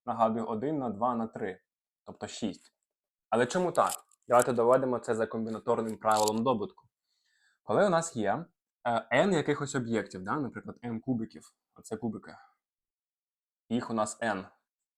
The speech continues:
то скільки у нас є способів обрати перший кубик? У нас є рівно n способів.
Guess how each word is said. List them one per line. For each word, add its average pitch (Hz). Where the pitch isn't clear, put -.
то 127
скільки 220
у 156
нас 147
є 139
способів 147
обрати 127
перший -
кубик? -
У 110
нас 135
є 131
рівно 139
n 123
способів. -